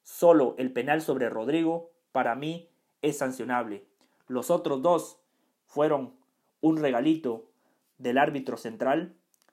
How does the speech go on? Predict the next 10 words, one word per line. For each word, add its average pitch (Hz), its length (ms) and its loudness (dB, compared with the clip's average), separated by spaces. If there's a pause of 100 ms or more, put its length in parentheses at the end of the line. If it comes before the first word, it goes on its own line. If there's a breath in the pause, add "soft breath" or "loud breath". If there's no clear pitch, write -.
del 131 180 0
señor 135 480 -2
Pablo 151 320 6
González, 131 680 -2 (300)
quien 123 300 -4
no 151 120 2
dudó, 156 500 4 (440)
y 160 180 2
el 131 100 4
var 185 360 6